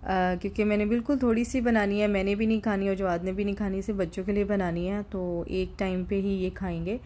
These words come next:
यहाँ पर मैंने अंडे की साइड चेंज की है। अब मैं एक साइड पे ये कीमा डाल दूँगी। इसको मैंने माइक्रोवेव में अच्छे से गर्म कर लिया है ताकि ये, अ, गर्म ही रहे।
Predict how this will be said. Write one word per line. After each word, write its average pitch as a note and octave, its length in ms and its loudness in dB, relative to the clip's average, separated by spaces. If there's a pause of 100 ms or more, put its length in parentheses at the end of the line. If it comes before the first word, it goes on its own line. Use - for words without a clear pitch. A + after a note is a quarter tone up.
(420)
यहाँ G3 260 2
पर G3+ 180 2
मैंने F#3+ 260 2
अंडे F3+ 380 -4
की G3 140 -2
साइड F3+ 340 -2
चेंज A3 340 0
की G#3 240 -2
है। G#3 260 2 (1800)
अब A#3 100 6
मैं B3 260 6
एक A#3+ 280 4
साइड G#3 400 4
पे A3 140 4
ये A3+ 380 4 (200)
कीमा G3 300 0
डाल F#3+ 320 2
दूँगी। G3 280 0
इसको A3+ 240 0
मैंने G#3+ 240 4
माइक्रोवेव F#3+ 540 2
में G3+ 160 0
अच्छे - 320 -2
से A#3 180 2
गर्म F3+ 360 0
कर G3+ 200 4
लिया G3 200 2
है G#3 80 2
ताकि G3 320 -2
ये, G3 400 2
अ, F3 420 0
गर्म F3+ 400 0
ही G#3+ 180 2
रहे। F#3 240 0